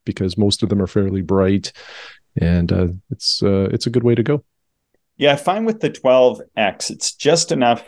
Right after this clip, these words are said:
Speaker 2: that some of the Messiers, which I think I've, I've seen before in lower power binoculars, but for example, like, M seventy-five is a very small globular cluster.
Speaker 1: Mm-hmm.
Speaker 2: And with these, it, it just gives that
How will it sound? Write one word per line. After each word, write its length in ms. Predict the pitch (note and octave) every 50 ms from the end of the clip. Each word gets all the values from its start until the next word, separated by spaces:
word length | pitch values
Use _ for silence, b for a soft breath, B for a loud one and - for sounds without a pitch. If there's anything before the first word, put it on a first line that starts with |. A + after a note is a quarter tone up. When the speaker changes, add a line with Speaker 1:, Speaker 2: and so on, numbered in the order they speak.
| _ - -
Speaker 2:
that 300 | - A#2+ A2+ B2 - - _ -
some 300 | - - - D3+ F#3 A3
of 80 | G#3
the 80 | - D#3+
Messiers, 580 | C3+ B2 A#2+ A2+ - - - A2 G#2 G2 - -
which 320 | B2 A#2 A2+ - - - b b b b b b _ _ _ -
I 80 | C3+
think 160 | D3+ F#3 - - -
I've, 180 | A#2+ B2 G#2+ - - _ _ -
I've 180 | A2+ A#2 A2
seen 380 | - - - - D#3 E3+ F#3 E3+
before 320 | D3+ D3 - - B2+ A2
in 100 | G2+ G#2
lower 260 | A2 A2 A#2 A2+ A2
power 220 | - - G#2+ G#2 G2+
binoculars, 720 | G2 - F#2+ F#2+ G2 G#2 G#2 - - - F#2 F2+ F2 -
but 240 | - - G2 - -
for 100 | - A2
example, 480 | G2+ - - A2+ G#2+ G#2 - A2 G2 F2+
like, 280 | F2+ F#2 F#2 - - _ _ _ _ _ _ -
M 480 | - A#2 A#2+ A#2+ B2 B2 A#2+ B2 A#2+ - -
seventy-five 960 | - - - A2+ G2+ G2 G2+ F#2 - - - G#2 G2+ G2+ F#2+ F#2 F2+ F2 F#2+ -
is 200 | - G#2+ F#2+ E2+
a 60 | F#2
very 560 | F2 F2 G2+ G#2 G#2 G2+ G2+ G2+ F#2+ F#2 F2+ - _ _
small 880 | - - - - - - G#2+ F#2 F#2 F#2+ F#2 F#2 F2+ F2+ F2+ - - _ _ - -
globular 480 | - F#2 F2+ F2+ F#2 - - - -
cluster. 560 | - - - F2+ E2+ - - - - E2+ B B B B B B B B
Speaker 1:
Mm-hmm. 80 | - G2+
Speaker 2:
And 400 | G#2 G2+ G2+ F#2+ F#2 F#2 G2+ -
with 140 | G#2 G#2+ -
these, 300 | B2 B2 A#2+ A2+ F#2+ F#2
it, 180 | F#2+ - -
it 220 | G2+ G2 E2 - -
just 400 | - B2 B2 A#2+ A2+ - - -
gives 400 | G#2+ G#2+ G#2 F#2 F2+ F#2 - -
that 440 | - F#2+ F#2 F2 F2 E2+ - -